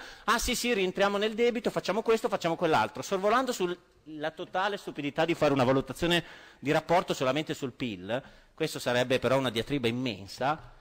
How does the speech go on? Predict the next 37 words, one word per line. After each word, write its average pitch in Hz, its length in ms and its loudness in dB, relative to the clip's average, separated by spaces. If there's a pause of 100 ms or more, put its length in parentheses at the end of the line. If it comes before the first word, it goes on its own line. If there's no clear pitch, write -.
(140)
Cioè, 190 160 0
noi 240 180 2
crediamo 202 500 2
che 220 100 0
sia 190 240 4
un'operazione 208 720 2
folle, 107 760 2
senza - 340 0
considerare 185 480 2
che 147 100 0
poi 165 120 4
alla 165 100 4
fine 170 200 0
siamo 135 200 0
solo 147 200 -2
noi 139 120 -2
italiani 151 400 0
che 135 80 -2
dobbiamo 120 300 0
fare 123 260 2
questa 127 180 2
operazione. 123 580 4 (260)
Vengono 254 560 4
a, 185 240 2
a 185 100 -2
dirci 233 340 -4
cosa 208 240 2
dobbiamo 214 280 4
fare 233 260 4
come 190 160 2
si, 208 180 0
come 220 200 4
fa 180 160 4
il 156 80 2
preside 202 680 4 (260)
coi 180 160 4
bambini. 151 840 2